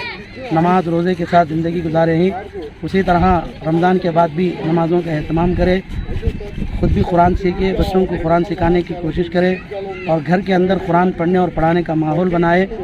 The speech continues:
گھر کے اندر دیندارانہ ماحول بنائے، کیونکہ دین ہی کی وجہ سے دنیا میں بھی ہماری عزت ہے، آخرت کے اندر بھی ہماری کام-، کامیابی ہے۔ بس دعا ہے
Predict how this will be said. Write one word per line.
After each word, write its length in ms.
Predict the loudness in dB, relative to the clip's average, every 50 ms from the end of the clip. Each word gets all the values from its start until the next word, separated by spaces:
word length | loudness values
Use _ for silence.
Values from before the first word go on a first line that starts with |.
| -10 -10 -12 -12 -8 -4
گھر 140 | 0 0 0
کے 120 | 0 0 0
اندر 300 | 2 2 2 0 0 0
دیندارانہ 480 | 2 2 2 4 4 2 2 2 2 2
ماحول 340 | 2 0 0 0 0 0 0
بنائے، 340 | 0 0 2 2 2 0 0 -4 -6 -6 -6 -6 -8 -10 -8 -4
کیونکہ 280 | 0 0 0 2 0 -2
دین 320 | 0 0 2 4 4 4
ہی 40 | 4
کی 140 | 2 0 -2
وجہ 220 | 0 2 2 2 0
سے 80 | 0 -2
دنیا 280 | 0 0 2 2 2 2
میں 140 | 2 2
بھی 120 | 2 2 2
ہماری 280 | 2 2 2 2 0
عزت 300 | -2 -2 -2 -2 -2 0
ہے، 140 | 0 0 0 -2 -8 -14 -16 -16 -10 -4
آخرت 420 | 0 0 0 2 2 0 0 0 0
کے 80 | 0
اندر 180 | 0 0 0 0
بھی 100 | 0 0
ہماری 260 | 2 2 0 0 -2
کام-، 240 | -4 -6 -6 -6 -6 -4
کامیابی 500 | -2 0 0 0 0 0 0 0 2 2
ہے۔ 140 | 2 0 -2 -4 -10 -14 -16 -16 -16 -14 -8 -8
بس 160 | -8 -8 -8 -10 -10 -10 -10 -10 -10 -10 -8 -2
دعا 240 | 0 2 4 4 4
ہے 80 | 2